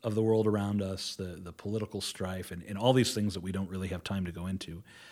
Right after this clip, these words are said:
how can just the presence of our Lord have an effect on our world around us?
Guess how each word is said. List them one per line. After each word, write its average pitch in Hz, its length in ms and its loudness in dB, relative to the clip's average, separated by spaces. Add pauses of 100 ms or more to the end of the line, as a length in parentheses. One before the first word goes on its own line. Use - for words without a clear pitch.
(920)
how 196 200 4
can 135 440 2
just 110 260 -2
the 90 60 -6
presence 90 480 -2
of 85 100 -8
our 82 140 -6
Lord 78 420 -8
have 85 140 -8
an 80 80 -8
effect - 500 -12 (300)
on 92 140 -4
our 80 120 -6
world 76 340 -10
around 76 300 -12
us? - 360 -12